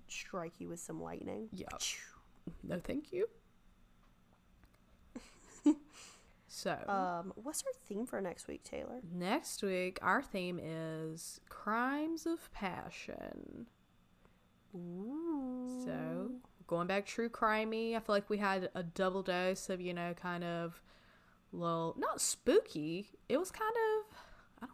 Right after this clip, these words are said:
Speaker 2: don't know, not cryptidy. I don't even know what I would call it. Like mythology-y. I feel like both of them were a little, last week and this week were like that.
Speaker 1: Yeah.
Speaker 2: Informational.
Speaker 1: Kinda.
Speaker 2: They've been very informational because we thought you guys
Speaker 1: It's
Speaker 2: could
Speaker 1: just
Speaker 2: use
Speaker 1: been
Speaker 2: some
Speaker 1: very
Speaker 2: educational. <laughs>
Speaker 1: educational.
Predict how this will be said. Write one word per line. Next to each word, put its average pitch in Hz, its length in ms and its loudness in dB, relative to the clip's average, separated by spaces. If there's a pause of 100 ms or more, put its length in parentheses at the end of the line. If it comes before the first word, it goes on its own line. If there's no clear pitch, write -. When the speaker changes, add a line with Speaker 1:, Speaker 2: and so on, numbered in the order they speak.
(100)
Speaker 2:
don't 359 120 0
know, 160 300 2
not 240 240 6
cryptidy. 185 640 4
I 302 40 4
don't 403 120 4
even 240 140 4
know 233 140 8
what 226 100 6
I 214 60 6
would 170 100 2
call 262 240 2
it. 202 160 0
Like 220 160 2
mythology-y. 214 1000 0
I - 340 -20
feel 208 100 10
like 202 140 6
both 254 200 2
of 165 80 -2
them 165 140 0
were 165 100 0
a 165 40 0
little, 175 380 -2 (800)
last 190 340 0
week 208 140 0
and 226 160 -2
this 180 240 -4
week 170 240 -6
were 170 100 -4
like 170 200 -2
that. 339 80 2
Speaker 1:
Yeah. 403 340 6 (960)
Speaker 2:
Informational. 190 960 6
Speaker 1:
Kinda. 233 180 -2
Speaker 2:
They've 208 160 2
been 262 140 6
very 185 260 4
informational 180 600 -4
because 175 360 -6
we 180 80 0
thought 180 300 0 (180)
you 175 80 -6
guys 165 260 -4
Speaker 1:
It's - 40 0
Speaker 2:
could 233 80 -4
Speaker 1:
just 294 140 -2
Speaker 2:
use 359 60 4
Speaker 1:
been 320 100 6
Speaker 2:
some - 100 -2
Speaker 1:
very 208 360 4
Speaker 2:
educational. 185 760 6
<laughs> - 0 -
Speaker 1:
educational. - 500 6